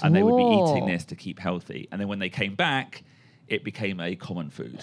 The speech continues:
Speaker 2: はあ、戦時中に生まれた、
Speaker 1: Yeah.
Speaker 2: まあ、栄養もあるし、ビタミンも取れるしっていうことで、
Speaker 1: Yeah.
Speaker 2: 最前線で戦ってる人のための、もう半分栄養食みたいな、
Speaker 1: Yeah.
Speaker 2: 薬のような。へえ、そんな感じで生まれたんだ。
Speaker 1: Um, but it, the impact is so great on British culture
Speaker 2: Mm?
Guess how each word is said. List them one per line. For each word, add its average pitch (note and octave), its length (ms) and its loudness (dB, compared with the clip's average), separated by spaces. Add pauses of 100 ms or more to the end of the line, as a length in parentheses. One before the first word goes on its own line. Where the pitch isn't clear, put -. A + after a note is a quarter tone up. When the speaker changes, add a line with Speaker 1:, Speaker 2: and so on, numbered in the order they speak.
Speaker 2:
は F#3+ 500 4
あ、 F#3+ 40 2
戦 G#3+ 240 4
時 B3 140 2
中 B3+ 180 4
に A#3+ 220 6
生 A3 60 6
ま G#3 140 6
れ G3+ 120 4
た、 F3+ 160 4
Speaker 1:
Yeah. E3+ 100 0
Speaker 2:
ま E3 80 4
あ、 E3 40 6
栄 F3 100 6
養 F#3 180 6
も F3+ 120 4
あ F3 40 4
る D#3+ 80 4
し、 C#3+ 100 -2
ビ C#3+ 140 2
タ E3 100 4
ミ D#3+ 100 0
ン D3 40 -4
も C#3+ 60 0
取 D#3 160 2
れ D#3 80 4
る D3 80 0
し C#3 140 -6
っ - 40 -10
て - 120 -6
い C3+ 120 0
う C#3+ 80 0
こ D3 120 0
と C#3+ 140 0
で、 D3+ 160 4
Speaker 1:
Yeah. - 40 0
Speaker 2:
最 C#3+ 240 2
前 C#3+ 180 2
線 C#3 180 -4
で C3 100 -4
戦 C#3 180 -4
っ C#3 200 -2
て C#3+ 100 -4
る D3+ 60 0
人 D3 160 -4
の B2 100 -4
た C3 100 -6
め C3 120 -6
の、 C3 140 -10 (300)
も E3+ 60 6
う - 0 -
半 G3+ 200 4
分 G3+ 120 6
栄 A3 140 6
養 C#4+ 160 6
食 G3+ 220 4
み D#3+ 100 6
た C#3+ 120 2
い B2 40 0
な、 - 100 -4
Speaker 1:
Yeah. G2+ 200 -2
Speaker 2:
薬 E3+ 260 4
の E3+ 100 6
よ D#3+ 120 6
う - 20 4
な。 B2+ 160 -2 (300)
へ F3+ 100 4 (120)
え、 E3 40 6
そ F3+ 140 6
ん - 20 8
な A3 80 6
感 A3 220 4
じ G#3 100 4
で G3 80 6
生 F#3+ 80 6
ま F#3+ 120 6
れ F#3+ 100 4
た F#3 140 4
ん D#3+ 140 2
だ。 A#2 180 -6 (600)
Speaker 1:
Um, F#2+ 280 0
but C3+ 180 0
it, - 140 -4
the F3 140 2
impact G3 340 2
is B2 80 2
so E3 180 6
great B2+ 380 2 (260)
on A#2 280 6
British A2 280 0
culture F#2 400 0 (160)
Speaker 2:
Mm? A#3+ 280 4